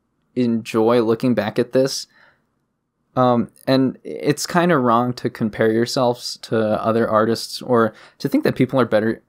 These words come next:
than you because, like, <laughs> can, can you hear that stutter? I stuttered because, like, it, it's very hard for me to, like, break that habit, but I know you're not supposed to.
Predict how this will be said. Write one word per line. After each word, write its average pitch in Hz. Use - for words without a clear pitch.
than 123
you 120
because, 113
like, 104
<laughs> -
can, 127
can 139
you 123
hear 131
that 113
stutter? 117
I 120
stuttered 156
because, 120
like, 110
it, 113
it's 135
very 143
hard 127
for -
me 127
to, 123
like, 104
break 131
that 117
habit, 110
but 123
I 120
know 143
you're 139
not 123
supposed 113
to. 127